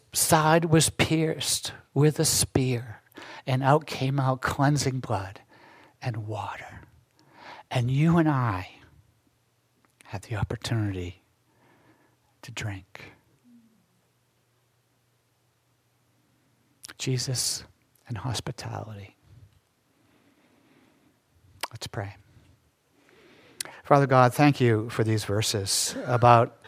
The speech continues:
our Savior Jesus. I pray that each of us this morning would get a better understanding of this story of the woman of the well, but more importantly,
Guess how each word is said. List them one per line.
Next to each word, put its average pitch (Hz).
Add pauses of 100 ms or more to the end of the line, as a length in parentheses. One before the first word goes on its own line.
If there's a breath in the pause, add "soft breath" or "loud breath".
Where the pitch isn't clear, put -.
our 131
Savior 117
Jesus. 101 (880 loud breath)
I 127
pray 147
that 139
each 165
of 143
us 139
this -
morning 120
would 110
get 123
a 120
better 147
understanding 107 (920 soft breath)
of 120
this 120
story 120
of 104
the 107
woman 107
of 110
the 110
well, 107
but 120
more 135
importantly, 123